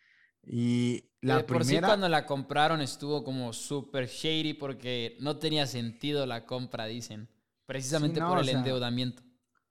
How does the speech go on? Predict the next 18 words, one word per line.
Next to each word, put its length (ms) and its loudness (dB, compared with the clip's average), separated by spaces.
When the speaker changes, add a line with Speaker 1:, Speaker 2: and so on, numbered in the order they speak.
Speaker 1:
Ha 80 -4
bajado 340 2
la 120 4
calificación 880 -2
y 40 2
la 120 2
calificación, 840 -2
o 80 4
sea, 140 0
está 480 0
quebradísima. 1120 0
O 680 -20
sea, 380 -2
a 160 -4
más 200 2
no 120 2
poder. 340 4
Speaker 2:
Fucking 300 -10